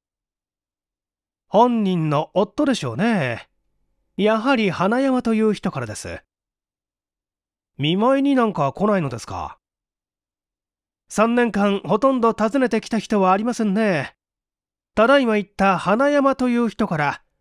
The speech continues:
入院料を納めるついでに、書面でよろしく頼むと言ってくるきりです。」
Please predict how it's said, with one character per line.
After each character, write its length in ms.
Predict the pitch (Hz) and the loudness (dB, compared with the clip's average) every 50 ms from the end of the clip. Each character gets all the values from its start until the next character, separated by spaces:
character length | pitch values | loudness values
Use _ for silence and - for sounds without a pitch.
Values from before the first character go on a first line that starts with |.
| _ _ _ - | _ _ _ -6
入 340 | 147 151 170 196 202 214 214 | -2 2 2 4 4 4 2
院 240 | 214 208 202 185 170 | 2 0 0 0 0
料 260 | 160 160 160 156 151 156 156 | 0 0 0 0 2 0 0
を 80 | 160 | 0
納 280 | 170 160 - 214 208 196 | -2 -2 -2 0 0 0
め 60 | 202 | 0
る 140 | 180 175 170 | 0 -2 -4
つ 180 | - - 185 202 | -4 -4 -4 -2
い 60 | 185 | 0
で 100 | 190 180 | 0 0
に、 240 | 180 165 - - _ _ _ _ _ _ _ | 0 0 -2 -4 _ _ _ _ _ _ _
書 220 | - - 180 202 | -6 -4 -2 0
面 240 | 247 285 277 262 247 | 0 0 0 0 0
で 180 | 226 208 - - _ _ _ _ _ _ - | 0 -2 -2 -4 _ _ _ _ _ _ -6
よ 200 | 120 151 170 180 | -2 0 2 2
ろ 120 | 208 214 | 2 0
し 160 | - - - - | 0 -4 -8 -4
く 160 | - 208 196 | -2 -2 -2
頼 260 | - 185 208 214 220 | 0 0 0 0 0
む 140 | 214 214 208 | 0 0 -2
と 100 | - 180 | -2 -2
言 120 | 175 175 - | -2 -4 -4
っ 20 | |
て 180 | - - 208 196 | -6 -6 -6 -4
く 140 | - 202 | -2 -2
る 100 | 156 143 | -2 -2
き 140 | - - 180 | -4 -4 -4
り 80 | 226 220 | -4 -2
で 80 | 220 | -4
す。」 260 | 151 - - 98 85 | -4 -6 -8 -12 -12